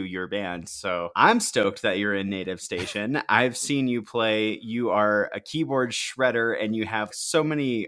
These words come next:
Speaker 1: awesome influences, and I'm, I'm actually glad the way that you described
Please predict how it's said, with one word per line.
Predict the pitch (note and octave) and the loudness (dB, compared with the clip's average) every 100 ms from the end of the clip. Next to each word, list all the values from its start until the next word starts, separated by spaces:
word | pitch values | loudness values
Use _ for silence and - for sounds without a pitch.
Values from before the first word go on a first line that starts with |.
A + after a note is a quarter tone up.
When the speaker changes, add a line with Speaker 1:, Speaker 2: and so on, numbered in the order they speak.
| - | -4
Speaker 1:
awesome | A2 A#2+ A#2 G#2+ G2+ G2+ - - - - | -4 -2 -2 -2 -2 -6 -18 -20 -14 -2
influences, | B2 - B2+ A#2+ A2+ - A2+ G#2+ G2+ | 0 0 0 0 0 0 2 2 0
and | G2+ F#2+ | -2 -2
I'm, | F2+ | -4
I'm | A#2 B2 | 0 2
actually | D3 - C3 | 2 2 0
glad | A2 A2 A#2+ G#2+ | 4 6 6 6
the | G#2 | 2
way | G2 G#2 G#2+ | 4 4 4
that | G2+ - | 2 -2
you | G#2 G2+ | -2 -2
described | G#2 G#2 - G2+ G2+ G2 F#2+ | -2 -4 -2 2 2 2 -2